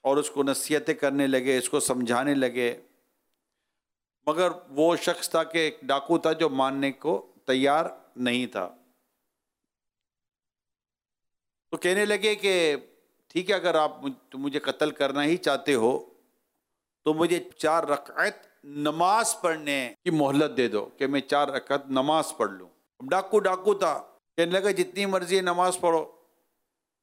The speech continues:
مجھے کوئی اعتراض نہیں ہے، آخر کار میں نے تمہیں قتل ہی کرنا ہے۔"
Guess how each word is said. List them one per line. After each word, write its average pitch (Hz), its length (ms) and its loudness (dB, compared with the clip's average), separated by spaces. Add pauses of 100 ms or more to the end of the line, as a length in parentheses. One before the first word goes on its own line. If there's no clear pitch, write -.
(1000)
مجھے 135 200 0
کوئی 208 260 2
اعتراض 196 360 0
نہیں 175 260 -6
ہے، 123 120 -10 (500)
آخر 139 360 0
کار 175 220 0
میں 170 160 0
نے 180 100 0
تمہیں 180 220 -2
قتل 202 320 -4
ہی 196 80 0
کرنا 127 360 -6
ہے۔" 104 100 -16